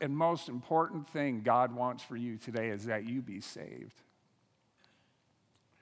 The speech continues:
After we're saved, he wants us to be spirit-filled. He wants us to be sanctified, set apart for him, living lives that are different than the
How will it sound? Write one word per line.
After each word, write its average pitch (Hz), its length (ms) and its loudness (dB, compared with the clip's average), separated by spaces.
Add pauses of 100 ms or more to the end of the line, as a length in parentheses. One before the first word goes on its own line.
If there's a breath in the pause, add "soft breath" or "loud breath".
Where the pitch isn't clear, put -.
(800 soft breath)
After 135 240 4
we're 147 140 0
saved, 156 380 0
he 156 80 0
wants 151 280 4
us 151 100 -8
to 147 100 -4
be 139 140 -2
spirit-filled. 147 840 -2 (1120 loud breath)
He 139 80 -2
wants 151 260 4
us 151 120 -4
to 160 80 -4
be 139 120 -2
sanctified, 143 840 2
set 170 320 2
apart 147 360 2
for 123 120 -4
him, 127 360 0
living 147 360 2
lives 135 340 4
that 120 180 0
are 123 100 0
different 131 520 -2
than 139 140 -4
the 135 180 0